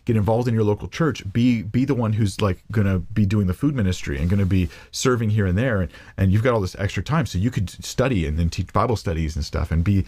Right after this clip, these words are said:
that much more active serving the, serving the kingdom of God in your local communities, doing online ministry and stuff.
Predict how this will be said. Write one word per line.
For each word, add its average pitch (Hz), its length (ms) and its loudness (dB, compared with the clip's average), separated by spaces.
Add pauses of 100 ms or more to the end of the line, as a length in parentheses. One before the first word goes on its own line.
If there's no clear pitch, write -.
(140)
that 113 160 2
much 131 160 0
more 110 140 2
active 95 360 -2
serving 101 420 0
the, - 640 0 (240)
serving 117 360 0
the 85 60 0
kingdom 92 480 -2 (180)
of 90 140 -2
God 85 520 -2
in 95 120 2
your 82 300 2
local 90 280 -2
communities, 85 520 0 (1000)
doing 87 240 2
online 82 260 2
ministry 85 340 0
and 73 100 -4
stuff. - 200 -6